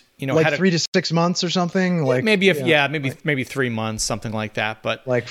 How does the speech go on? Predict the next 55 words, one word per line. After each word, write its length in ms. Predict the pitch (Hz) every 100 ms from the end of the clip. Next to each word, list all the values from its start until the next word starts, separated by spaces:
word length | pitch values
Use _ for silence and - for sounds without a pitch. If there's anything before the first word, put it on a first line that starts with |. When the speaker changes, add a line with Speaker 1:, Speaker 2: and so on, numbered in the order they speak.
| -
Speaker 2:
twenty 320 | - 151 147 147
hours 220 | 143 139
a 60 |
week 340 | 143 185 185 156
or 60 |
Speaker 1:
Yeah, 340 | 151 147 143 139
I 80 | 147
would 140 | 175
say 100 | 175
Speaker 2:
more, 100 | 123
or 20 |
Speaker 1:
at 100 | 156
most. 320 | 139 127 113 -
I 80 |
would 140 | 180 208
say, 160 | 226
honestly, 400 | 190 170 202 -
I 80 | 180
never 260 | 147 151 151
considered 440 | - 131 135 120
more 200 | 113 110
than 180 | 104 101
that. 200 | 98 98 _ -
I, 140 | 127
I 60 | 135
was 180 | 135 135
Speaker 2:
Okay. 180 | 123 113 -
Speaker 1:
very 200 | 180 156
Speaker 2:
Yeah. 100 | 107
Speaker 1:
fearful, 560 | 170 175 - 131 104 131
at 100 | 123
least 280 | 131 113
I 120 | 123 113
had 240 | 123 120
some 240 | - 127
wits 220 | 120 117 117
about 300 | 107 107 113
me, 200 | 107 - - - - -
to 80 | 143
take 260 | 160 156
on 100 | 131
more 200 | 117 117
than 140 | 113 107
that. 200 | 104 101 - - - -
But, 240 | 151 143 -
you 100 | 160
know, 80 | 156
the 80 | 151
more 380 | 156 196 220 208
I 120 | 185
reflected 640 | 156 143 - 143 - 131
on 240 | 127 123 120
it, 160 | 127
the 80 | -
more 560 | 120 127 135 135 131